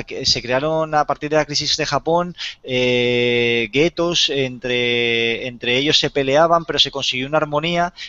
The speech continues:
y resulta que la persona que consiguió esa armonía, que era como un líder, fue asesinado y a partir de aquí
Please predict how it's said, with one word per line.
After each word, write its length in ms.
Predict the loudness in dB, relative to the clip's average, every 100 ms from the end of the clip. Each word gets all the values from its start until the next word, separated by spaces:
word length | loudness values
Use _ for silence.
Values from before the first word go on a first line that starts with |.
| -8
y 60 |
resulta 460 | -2 0 0 0 0
que 220 | 2 0
la 120 | 0
persona 360 | 0 0 0 -2
que 80 | -8
consiguió 400 | -6 -4 -2 0
esa 160 | 0
armonía, 520 | 0 -2 0 2 2 2
que 80 | 2
era 120 | 0
como 220 | -2 -4
un 140 | 0
líder, 280 | 4 4 4
fue 160 | 2 0
asesinado 500 | 2 0 0 0 0
y 80 | -2
a 60 |
partir 320 | -2 -4 -2
de 80 | 0
aquí 320 | 2 2 -2